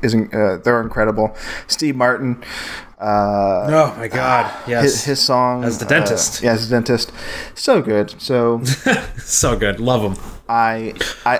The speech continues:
Speaker 1: I recommend checking out that director's cut. Again, I'm not sure if it's on digital and streaming. Maybe it is, but
Speaker 2: Might be. I don't, I honestly couldn't tell you.
Speaker 1: check that out. But, uh, again, either one, either version is, uh,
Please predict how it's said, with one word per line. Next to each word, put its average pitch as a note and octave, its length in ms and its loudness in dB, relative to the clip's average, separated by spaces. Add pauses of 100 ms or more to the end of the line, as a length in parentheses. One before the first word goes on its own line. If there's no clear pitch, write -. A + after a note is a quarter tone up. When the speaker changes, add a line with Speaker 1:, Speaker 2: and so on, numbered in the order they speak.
Speaker 1:
I C3 80 -2
recommend F#3+ 760 0 (520)
checking C3 360 2
out A#2+ 140 4
that A#2+ 100 -2
director's A2 320 0
cut. - 200 0
Again, C#3+ 360 2
I'm E3 100 -2
not B3+ 220 2
sure G3 220 2
if D#3 100 -2
it's C3+ 120 -2
on B2 120 2
digital G#2 480 0 (160)
and A2+ 120 -2
streaming. A2 400 0
Maybe C#3+ 260 2
it B2+ 80 2
is, A#2+ 300 0
but - 320 2 (880)
Speaker 2:
Might C#3 320 2
be. G#2+ 160 -2
I A2 140 4
don't, G#2 100 4
I G#2+ 140 2
honestly G2+ 300 0
couldn't D#2+ 260 -2
tell - 160 -2
you. D#2 100 -2 (300)
Speaker 1:
check G#2 220 -2
that F#3+ 120 2
out. - 220 0
But, G2+ 320 2
uh, G2 480 2
again, B2+ 280 2
either B2+ 280 2
one, A2 280 2
either A2 220 0
version A2+ 460 0 (160)
is, - 100 -2 (220)
uh, - 400 0